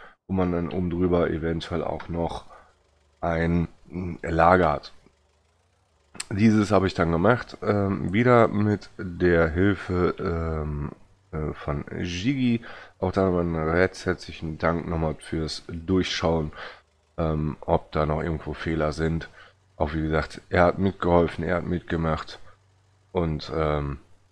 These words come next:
hatte dann hier noch ein paar Verbesserungen, Ver-, Veränderungen gemacht. Von daher auch da nochmal einen ganz, ganz herzlichen Dank. Wie ihr seht, liebe Zuschauer und Zuschauer, haben wir hier den Trigger,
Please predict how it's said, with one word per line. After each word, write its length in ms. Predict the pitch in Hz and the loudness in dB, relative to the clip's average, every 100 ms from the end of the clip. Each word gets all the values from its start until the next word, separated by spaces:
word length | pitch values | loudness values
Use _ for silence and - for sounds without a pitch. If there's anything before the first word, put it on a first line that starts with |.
| _ _ _ _ _ _ _ _ _ | _ _ _ _ _ _ _ _ _
hatte 300 | 82 87 85 | 2 2 2
dann 200 | 78 78 | 0 2
hier 100 | 78 | 0
noch 160 | 78 - | -2 -4
ein 60 | |
paar 200 | 85 78 | -4 -4
Verbesserungen, 880 | - - 76 67 90 - 87 82 76 | -4 -10 -10 0 0 0 -4 -4 -6
Ver-, 540 | - 78 80 69 67 - - | -2 0 2 0 -2 -8 -16
Veränderungen 880 | - 85 92 90 87 82 80 80 78 | -6 -4 -2 0 0 0 -2 -4 -4
gemacht. 540 | 78 76 73 - - - _ _ _ _ _ _ _ _ _ _ _ _ _ _ _ - | -4 -4 -4 -10 -18 -20 _ _ _ _ _ _ _ _ _ _ _ _ _ _ _ -10
Von 160 | 73 | -8
daher 580 | 71 71 73 76 78 76 | -4 -2 -2 -2 -2 -2
auch 160 | 73 - | -4 -6
da 180 | - 78 | -4 -2
nochmal 260 | 80 71 | -2 -2
einen 240 | 78 - 78 | -4 -6 0
ganz, 420 | 85 87 - - | 0 0 -4 -4
ganz 360 | 90 92 - - | 0 0 -2 -2
herzlichen 600 | 87 - 82 80 80 78 - 82 80 | -2 -2 -6 -4 -6 -6 -8 -10 -2
Dank. 340 | 92 76 67 - - _ _ | 0 0 -6 -16 -20 _ _
Wie 80 | 104 | 0
ihr 80 | 98 | 4
seht, 260 | 113 110 | 2 2
liebe 260 | 101 95 92 | -2 -2 -2
Zuschauer 320 | - 87 - | -4 -8 -6
und 100 | 82 | -6
Zuschauer, 340 | 87 101 92 85 | -6 -6 -4 -4
haben 180 | 85 80 | -4 -4
wir 80 | 82 | -4
hier 160 | 98 | -2
den 180 | 85 80 | -2 -4
Trigger, 400 | - 110 107 | -2 2 4